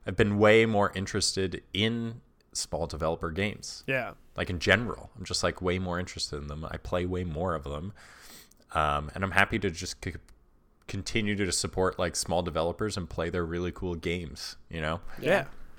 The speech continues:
Speaker 3: It's
Speaker 2: It's,
Speaker 3: true.
Speaker 2: and that's the thing, too, is because there's so many of 'em, and now that there's just so many options for developers on their end of, like, how they're gonna distribute their game. So I know we joke about the launchers and how many there are, but I will say the competition is good for the developers because now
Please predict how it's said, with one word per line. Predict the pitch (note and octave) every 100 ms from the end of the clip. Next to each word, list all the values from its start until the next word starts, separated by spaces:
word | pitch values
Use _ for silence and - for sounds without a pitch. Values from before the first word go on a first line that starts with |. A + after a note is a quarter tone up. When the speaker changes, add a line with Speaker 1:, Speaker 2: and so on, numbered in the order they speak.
| -
Speaker 3:
It's | -
Speaker 2:
It's, | E3+
Speaker 3:
true. | F#3
Speaker 2:
and | G3
that's | G#3+ -
the |
thing, | F3+ A3
too, | D#3+ A#3
is | D3
because | B2+ C#3+ D3+
there's | D3+ C#3
so | - G#3 G#3+ G#3 F#3
many | D#3 D#3 F3
of | F3
'em, | F#3
and | D#3 D3
now | C3+ D#3+ F3+
that | E3+
there's | E3 D#3 C#3+ -
just | D#3 D3+ -
so | E3+
many | F3 E3+
options | C3 D3 - D#3+
for | - D#3
developers | C#3 C3 C#3+ C#3+ D3+
on | C#3 C3
their | C3+ C#3+
end | D#3 C#3
of, | A#2+
like, | B2+
how | - C#3 C#3
they're | C#3+
gonna | C#3
distribute | B2 - C#3 B2+ D#3
their | D#3+ D3+
game. | D#3+ D#3+ D#3+ D#3+ - -
So | - G3+
I | F#3
know | F#3 F#3+
we | F#3
joke | C#3 D#3 D#3
about | D#3 D#3
the | D3
launchers | C3+ C#3 C#3+ D#3 C#3
and | C3+
how | C#3+
many | C3+ C#3
there | C3+ C3
are, | C3
but | C3 C#3 -
I | C#3 D3+
will | D3+ D#3+
say | -
the | D3
competition | - F3 D#3+ - D#3 D3+
is | C3+ A#2+
good | D#3 D3+ C3+ C3
for | - D3+ C3+ B2+
the | C3+
developers | D3+ G3 D#3+ A#2+ A#2
because | - C#3 C3
now | D3 D3+ D3 C3+